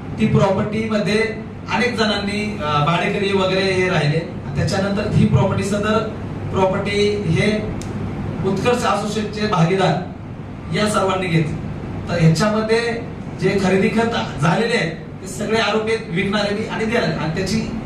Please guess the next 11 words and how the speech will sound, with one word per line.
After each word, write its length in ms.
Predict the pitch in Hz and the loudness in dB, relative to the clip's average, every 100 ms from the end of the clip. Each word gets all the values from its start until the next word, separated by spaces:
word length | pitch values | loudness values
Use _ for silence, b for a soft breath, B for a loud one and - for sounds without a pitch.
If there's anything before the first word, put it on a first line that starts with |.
| - - | -6 -2
कायदेशीर 340 | 196 190 131 | 0 0 0
प्रोसेस 360 | - 196 196 202 | -2 -2 0 2
चालू 120 | 202 | 4
आहे. 100 | 160 | 4
आता 260 | 156 - - | 2 -2 -6
तिसरं 260 | 190 220 226 | -2 0 2
लेटर 240 | 226 226 | 2 0
जे 280 | 220 233 233 - - | 0 -2 -4 -8 0
पोलीस 180 | 226 - | 2 2
आयुक्त 280 | 214 220 226 220 | 2 0 -2 0
नाही 280 | 196 170 | 0 -2